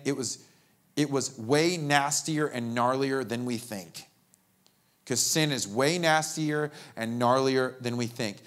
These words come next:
But blood was shed, mess was made out there so that peace could be made in there. Jesus was outside. Jesus was condemned. He was ridiculed.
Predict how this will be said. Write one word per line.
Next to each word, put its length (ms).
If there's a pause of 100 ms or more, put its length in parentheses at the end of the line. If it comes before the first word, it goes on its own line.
(240)
But 300
blood 300
was 120
shed, 640
mess 440
was 220
made 520 (400)
out 380
there 480 (100)
so 180
that 220
peace 280
could 180
be 120
made 480 (140)
in 220
there. 280 (1800)
Jesus 440
was 200
outside. 580 (920)
Jesus 400
was 160
condemned. 720 (180)
He 100
was 180
ridiculed. 840